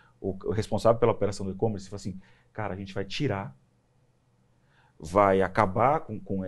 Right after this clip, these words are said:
com essa fonte de tráfego aqui, é, vai cair as vendas, inicialmente,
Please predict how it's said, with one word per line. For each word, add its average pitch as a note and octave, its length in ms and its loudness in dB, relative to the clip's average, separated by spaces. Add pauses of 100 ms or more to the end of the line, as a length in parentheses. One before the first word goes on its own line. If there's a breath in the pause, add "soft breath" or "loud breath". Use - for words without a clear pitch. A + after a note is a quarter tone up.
(180)
com - 140 0
essa D3+ 240 4
fonte C3 500 0
de G2+ 80 -8
tráfego G2 460 -6
aqui, G#2+ 360 -10 (720)
é, G#2+ 380 2
vai G#2+ 180 2
cair G#2 280 2
as G2+ 120 2
vendas, F#2+ 580 -10 (360)
inicialmente, F#2+ 760 -2